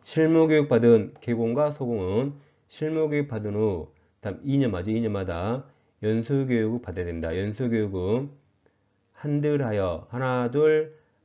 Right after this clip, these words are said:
하나, 여섯 맞아요. 한들하여. 사, 오 번, 중개보조원이 고용관계 종료 신고 후 일 년 이내에 다시 고용신고하면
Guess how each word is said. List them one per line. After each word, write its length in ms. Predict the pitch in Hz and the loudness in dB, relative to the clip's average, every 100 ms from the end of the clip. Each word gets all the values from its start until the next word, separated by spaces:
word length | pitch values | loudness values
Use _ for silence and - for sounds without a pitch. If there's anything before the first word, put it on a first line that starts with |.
| _ | _
하나, 340 | 143 143 131 | -4 -2 0
여섯 240 | 117 107 | -2 -4
맞아요. 560 | 92 80 87 85 113 139 - _ | -6 -6 -4 -2 -4 -6 -14 _
한들하여. 800 | _ 113 113 107 85 80 107 143 143 _ _ _ _ _ _ _ _ | _ -6 -4 -4 -4 -4 -4 -6 -12 _ _ _ _ _ _ _ _
사, 100 | - | -6
오 100 | 101 | -2
번, 380 | 98 104 127 131 _ _ | 2 2 2 -2 _ _
중개보조원이 1040 | - 123 139 143 139 127 117 120 131 87 - _ _ | -2 2 4 4 2 2 2 2 0 -2 -8 _ _
고용관계 840 | - 117 127 131 127 123 135 131 127 | -2 0 0 2 2 2 2 0 -4
종료 320 | - 107 110 | -6 -2 -2
신고 680 | 107 107 98 98 101 90 | -2 -4 -2 0 0 -2
후 260 | - _ - | -8 _ -2
일 120 | 117 | 2
년 180 | 131 151 | 4 4
이내에 560 | 139 120 95 113 139 - _ _ - | 2 2 2 0 0 -6 _ _ -10
다시 320 | 110 120 135 | -8 -4 -4
고용신고하면 1040 | - 110 117 123 107 98 95 98 87 76 | 0 0 0 -2 -2 -2 0 -2 -2 -6